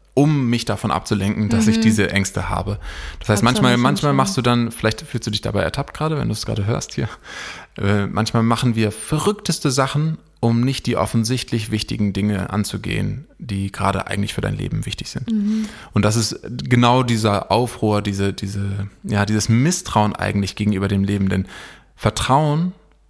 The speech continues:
Speaker 1: ins Leben ist etwas ganz Körperliches,
Speaker 2: Mhm.
Speaker 1: ne? Und wir hatten ja am, am Anfang schon gesagt, mit dem Schock, dass das eine große Qualität dieses Gene Key oder dieser Zeit ist gerade. Der Schock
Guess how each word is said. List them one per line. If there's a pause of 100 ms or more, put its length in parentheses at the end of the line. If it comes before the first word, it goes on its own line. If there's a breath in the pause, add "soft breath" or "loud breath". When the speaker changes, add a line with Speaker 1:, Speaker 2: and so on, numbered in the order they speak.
(140)
Speaker 1:
ins
Leben
ist
etwas
ganz
Körperliches,
Speaker 2:
Mhm.
Speaker 1:
ne?
Und (460 loud breath)
wir
hatten
ja
am,
am
Anfang
schon
gesagt,
mit
dem
Schock, (600 loud breath)
dass
das
eine
große
Qualität
dieses
Gene
Key
oder
dieser
Zeit
ist
gerade. (600 loud breath)
Der
Schock